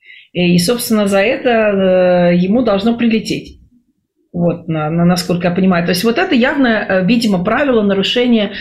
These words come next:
э, ритуальной, э, чистоты. То есть нельзя находиться, видимо, в одном помещении с беременной женщиной.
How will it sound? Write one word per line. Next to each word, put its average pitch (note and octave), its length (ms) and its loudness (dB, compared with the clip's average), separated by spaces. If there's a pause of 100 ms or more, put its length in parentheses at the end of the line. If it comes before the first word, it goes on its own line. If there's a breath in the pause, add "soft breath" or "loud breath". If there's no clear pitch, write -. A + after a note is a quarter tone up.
(320 loud breath)
э, F3 420 0
ритуальной, F#3 1000 -2
э, - 20 -14
чистоты. F3 680 -6 (240)
То F3 60 -2
есть F3 120 0
нельзя F#3+ 260 0
находиться, A#3 540 0
видимо, F#3+ 340 2
в F3+ 60 2
одном F#3 240 -2
помещении F3+ 540 0
с - 180 -6 (140)
беременной F3+ 420 2
женщиной. - 560 -6